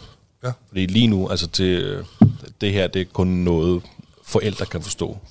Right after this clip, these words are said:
Speaker 2: Folk, folk, der ikke har fået børn, de, de kan ikke forstå det, men du kan ikke elske noget højere end dit barn. Og du kan ikke forklare det. Og det er jo klart, altså, dit første barn, du får, det elsker du bare.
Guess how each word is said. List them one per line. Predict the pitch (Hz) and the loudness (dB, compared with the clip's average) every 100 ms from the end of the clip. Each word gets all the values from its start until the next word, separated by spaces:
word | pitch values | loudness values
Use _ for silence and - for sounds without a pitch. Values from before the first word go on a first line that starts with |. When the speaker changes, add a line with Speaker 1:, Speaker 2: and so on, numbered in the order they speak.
| - | -4
Speaker 2:
Folk, | 101 - - | -4 -4 -14
folk, | - 98 87 | -2 -2 0
der | |
ikke | 85 | -6
har | 85 | -6
fået | 131 | -2
børn, | - 101 101 | 0 0 -2
de, | 95 95 | -6 -6
de | 92 | -6
kan | - | -6
ikke | 98 - | -6 -6
forstå | - 85 | -4 -4
det, | - | -4
men | 85 | -6
du | 80 | -6
kan | - 95 85 | -2 -2 -2
ikke | 87 | -4
elske | 92 85 - | -2 -2 -2
noget | 95 90 85 | -2 0 0
højere | - 87 82 | 2 2 2
end | 85 | -2
dit | 78 | -4
barn. | 67 - - - - - - | -4 -6 -12 -20 -20 -20 -10
Og | - | -6
du | - | -4
kan | |
ikke | 98 | -6
forklare | - - 98 87 101 | -8 -4 -4 -2 -6
det. | 82 - _ _ _ _ _ _ _ - | -8 -14 _ _ _ _ _ _ _ -4
Og | 110 | -2
det | - | 2
er | 95 | 2
jo | 90 | 2
klart, | 82 104 87 98 | -2 -4 -4 -6
altså, | 87 | -8
dit | 85 90 | -8 -8
første | - 107 - | 0 0 0
barn, | 90 85 | -4 -6
du | 85 | -6
får, | - 92 | -6 -4
det | 90 90 | 0 0
elsker | 85 - | 0 -2
du | 82 | -2
bare. | 71 71 | -4 -6